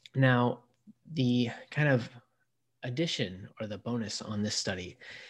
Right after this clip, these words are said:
is they did something where they added twenty percent of volume to your sets. So you essentially,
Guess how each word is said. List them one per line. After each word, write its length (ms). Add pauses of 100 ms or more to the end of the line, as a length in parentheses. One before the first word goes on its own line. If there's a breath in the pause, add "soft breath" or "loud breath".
(120)
is 180
they 160
did 220
something 720
where 140
they 240
added 580
twenty 400
percent 560 (840 soft breath)
of 220
volume 720 (320)
to 180
your 220
sets. 720 (260)
So 520 (320 soft breath)
you 120
essentially, 760